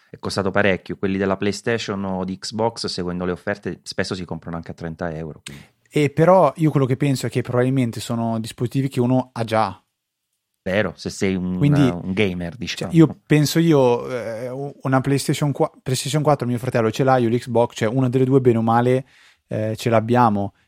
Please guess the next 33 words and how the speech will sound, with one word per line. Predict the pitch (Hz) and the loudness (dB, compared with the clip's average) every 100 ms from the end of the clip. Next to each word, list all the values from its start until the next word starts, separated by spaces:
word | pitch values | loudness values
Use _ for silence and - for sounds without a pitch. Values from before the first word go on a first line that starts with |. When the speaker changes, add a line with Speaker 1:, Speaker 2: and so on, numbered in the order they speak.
| _ | _
Speaker 2:
Eh, | - 87 64 - | -6 -4 -6 -8
sono | - 127 | -2 0
controller | 123 135 143 147 127 | 2 2 4 4 4
mo-, | 127 139 | 2 2
molto | 180 135 139 131 | 2 2 2 0
diffusi, | 120 - 123 113 | -4 -2 0 0
è | 104 107 | 0 -2
questo | 127 120 | -2 -2
su | 127 | -2
cui | 127 | -2
punta, | 110 113 107 | -2 -2 -2
cioè, | 117 117 | -2 -2
p-, | - - _ | -4 -18 _
oppure, | - - 156 139 123 107 - | -8 2 8 10 8 4 -4
aggiungo, | - 117 123 117 110 104 - - _ _ _ | -8 -2 0 2 2 -2 -4 -20 _ _ _
eh, | - 113 113 110 107 107 | -2 2 4 2 0 4
"Ciao, | 160 120 | 6 6
vieni | 143 202 | 6 4
a | |
casa | 214 185 | 4 6
mia | 196 185 | 6 6
che | 156 | 4
giochiamo | 143 139 131 131 131 131 | 2 4 4 6 6 6
al | 117 123 123 113 | 6 6 4 4
gioco | 120 120 | 4 4
dell'Apple | 123 117 113 123 | 4 2 2 0
Arcade", | 117 - 113 104 | 0 2 0 2
"Portati | - 175 165 135 | 6 6 6 0
il | 135 | -2
controller | - 156 151 135 135 147 | 2 2 6 6 6 4
che | 131 | 2
giochiamo | 120 107 | 0 0
insieme". | 107 - - 107 101 95 | -2 -4 -4 -4 -4 -8